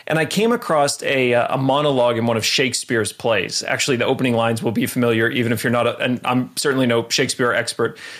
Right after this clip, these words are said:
but there's a famous monologue that opens, "All the world's a stage, and each of us men and women mere players on it, with our entrances and our exits." And Shakespeare goes on to describe five stages in a man's life,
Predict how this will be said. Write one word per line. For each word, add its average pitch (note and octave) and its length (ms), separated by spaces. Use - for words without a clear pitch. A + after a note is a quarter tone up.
but D3 220
there's D3 200
a C3+ 140
famous E3+ 400
monologue C3 480
that B2 100
opens, B2+ 400
"All D#3 340
the D3+ 120
world's C3+ 420
a A#2 60
stage, - 720
and C3+ 100
each C#3+ 160
of C#3 100
us C#3 200
men C3 160
and B2 100
women A#2 400
mere A#2+ 180
players A#2+ 540
on G#2 220
it, - 120
with A2 140
our G#2+ 160
entrances B2+ 800
and G#2 100
our G2 160
exits." A#2+ 600
And C#3+ 160
Shakespeare F3+ 420
goes D3+ 220
on C#3+ 160
to B2+ 80
describe A#2 640
five B2 540
stages B2 600
in A#2+ 100
a A2+ 40
man's G#2+ 340
life, G#2+ 480